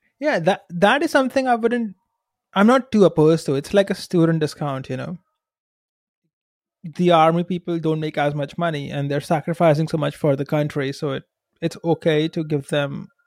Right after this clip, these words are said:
a lower price. So I don't see much wrong with that. I do think it's not right to penalize someone for being Indian or Chinese or white.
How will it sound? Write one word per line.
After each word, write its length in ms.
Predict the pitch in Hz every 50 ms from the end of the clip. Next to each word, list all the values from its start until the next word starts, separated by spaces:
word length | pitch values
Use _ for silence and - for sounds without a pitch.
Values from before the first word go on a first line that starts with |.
| _ _ _ _ _ _
a 160 | - 156 156
lower 300 | 147 147 147 139 139 139
price. 600 | 135 - 147 139 135 127 - - - - - - _ _ _ _ _ _ _ _ _ _ _ _ _ _ _ _ _ _ _
So 120 | _ - 196
I 80 | 190
don't 220 | 202 214 226 226 -
see 560 | - - - 208 196 190 190 185 185 165 - -
much 380 | 156 151 147 151 151 - -
wrong 240 | 147 139 135 135 143
with 220 | 151 156 160 151
that. 400 | 143 139 131 139 185 - - - _ - _ _ _ _ _ _ _ _ _ _ _ _ _ _ _ _ _ _ _ _ _ _
I 100 | 175 180
do 240 | 170 165 214 233 247
think 400 | 233 - 233 220 214 208 202 -
it's 160 | - 165 -
not 220 | 190 185 170 165 170
right 400 | 170 160 151 151 143 143 147 _
to 420 | - - 165 147 139 135 139 - - _ _ _ _ _ _ _ _ _ _ _ _ _ _ _ -
penalize 520 | 190 180 175 175 175 175 170 170 165 -
someone 400 | - 180 160 156 156 151 151 151
for 120 | - 160
being 260 | 143 147 147 151 151 151
Indian 360 | 147 147 147 151 147 143 143
or 80 | 139
Chinese 440 | 139 - - 156 143 143 143 143 135
or 100 | 147 139
white. 440 | 135 131 131 131 131 131 - - -